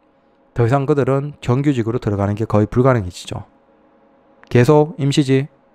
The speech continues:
뭐, 시간제 근로로 전전할 수밖에 없는 거예요. 그럼 뭐, 법에 따라 이 년 하다고 자르고 다시 또 이 년 일하고 막 이런 식으로 사실상 이 년짜리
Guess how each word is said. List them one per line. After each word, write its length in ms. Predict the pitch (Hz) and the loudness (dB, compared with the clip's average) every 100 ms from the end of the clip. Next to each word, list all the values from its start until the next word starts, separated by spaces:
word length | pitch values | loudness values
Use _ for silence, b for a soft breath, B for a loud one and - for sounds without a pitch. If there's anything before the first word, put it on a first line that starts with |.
| _ b b b b b _ _ _ | _ b b b b b _ _ _
뭐, 280 | 104 95 90 - - - - | -4 -4 -4 -12 -20 -20 -18
시간제 420 | - 143 151 139 | -2 2 4 4
근로로 480 | 117 117 120 113 - _ b b b b b | 2 2 2 0 -4 _ b b b b b
전전할 380 | 147 151 143 143 | 2 4 4 2
수밖에 300 | 143 135 110 | -2 -2 -2
없는 240 | 110 107 | -2 -4
거예요. 240 | 107 117 143 | -8 -10 -4
그럼 200 | 185 190 | 0 0
뭐, 420 | 139 127 110 98 _ _ _ _ _ _ _ _ _ _ _ _ - | 0 -4 -6 -10 _ _ _ _ _ _ _ _ _ _ _ _ -8
법에 200 | - 123 | 0 0
따라 220 | - 104 104 | 0 0 0
이 120 | 117 | 0
년 180 | 123 120 | 0 0
하다고 520 | 127 120 110 113 113 | 0 0 0 0 -2
자르고 480 | - 123 131 117 117 | -2 0 0 0 -2
다시 280 | 117 113 - | -2 -6 -4
또 100 | 117 | -4
이 140 | 107 | -2
년 220 | 110 113 110 | -2 -4 -2
일하고 440 | 110 110 110 110 | -2 0 -2 -6
막 140 | 110 | -4
이런 180 | 135 151 | 0 0
식으로 360 | 139 117 123 113 B B B B B | 0 -2 -2 -2 B B B B B
사실상 480 | - 214 226 175 110 | 0 2 2 2 2
이 80 | 113 | 2
년짜리 520 | 120 156 135 131 | 2 2 2 0